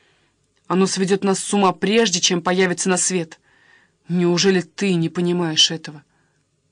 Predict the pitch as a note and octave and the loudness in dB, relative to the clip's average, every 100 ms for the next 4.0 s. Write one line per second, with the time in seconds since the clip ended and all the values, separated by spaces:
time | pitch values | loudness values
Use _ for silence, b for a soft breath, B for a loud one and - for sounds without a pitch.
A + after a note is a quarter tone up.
0 | _ E3 E3+ F3+ F3+ F#3 F#3 F3+ G3 G3 | _ -6 -2 0 0 0 0 0 0 0
1 | D#3+ - _ _ _ - F3+ D#3+ - _ | -2 -6 _ _ _ -2 0 -2 -8 _
2 | _ F#3 G3+ G3+ G#3 A3 C4 A3+ F#3 E3+ | _ 0 2 4 2 4 4 4 2 0
3 | F#3 G#3 G3+ E3 D3 F3+ - F3+ D#3 | 0 0 0 0 -2 -2 0 0 -2